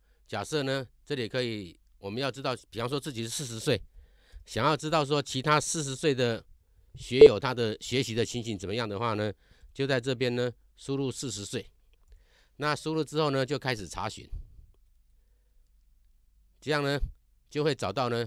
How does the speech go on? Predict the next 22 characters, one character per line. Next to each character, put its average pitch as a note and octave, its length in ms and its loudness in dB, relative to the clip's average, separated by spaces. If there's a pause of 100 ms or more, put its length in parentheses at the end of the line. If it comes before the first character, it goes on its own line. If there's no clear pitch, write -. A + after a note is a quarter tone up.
(160)
比 G2+ 60 -6
方 G2+ 80 -4
这 A2+ 100 -6
是 A2 140 -8
四 A2 180 -10
十 F#2+ 100 -10
岁 G#2+ 220 -4
的， D#2+ 140 -12 (400)
或 A2 160 -6
者 G2 100 -4
这 A#2 180 -2
个 G#2+ 160 -4
是 A2 300 -6 (460)
四 C3 200 -8
十 G2+ 120 -10
岁 A#2+ 180 -2
的， F#2 140 -12 (460)
哦， E2+ 140 -10
四 B2 200 -8
十 G#2+ 100 -10
岁 A#2 180 -4
的。 E2+ 80 -12